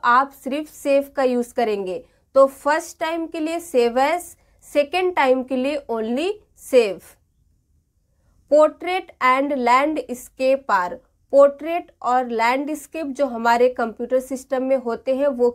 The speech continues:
क्या है, किसके एग्जाम्पल है? तो यहाँ पे हमारा चार ऑप्शन से करेक्ट आंसर होगा सी नंबर, पेज ओरिएंटेशन के ये दोनों एग्जाम्पल है।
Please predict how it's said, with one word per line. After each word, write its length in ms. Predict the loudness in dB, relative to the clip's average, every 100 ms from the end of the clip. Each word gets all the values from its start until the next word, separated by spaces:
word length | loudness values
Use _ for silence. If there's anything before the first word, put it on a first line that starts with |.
| _
क्या 180 | 0 2
है, 280 | 0 -2 -6
किसके 400 | -6 -14 -8 -6
एग्जाम्पल 760 | -4 -6 -4 -2 -2 -2 -4 -2
है? 160 | -2 -4 _ _ -4
तो 60 | 0
यहाँ 380 | 0 0 -4 -4
पे 80 | -6
हमारा 480 | -2 0 0 0 -4 _ _ _
चार 280 | 2 4 4
ऑप्शन 300 | 0 -4 -6
से 220 | -6 -8 -10 _ _ -4
करेक्ट 300 | -2 -2 0
आंसर 320 | -2 -2 -4
होगा 320 | -4 -2 0 -2
सी 220 | -2 0
नंबर, 440 | 0 -2 -4 -8 -8 _ _ _ -4
पेज 340 | -2 -2 -4 2
ओरिएंटेशन 760 | 2 4 -2 0 -2 -2 -4 -6
के 180 | -6 -4
ये 220 | 0 0
दोनों 340 | 2 2 0 0 -8 _ -8
एग्जाम्पल 680 | -8 -2 -2 -2 -4 -4
है। 180 | -4 -10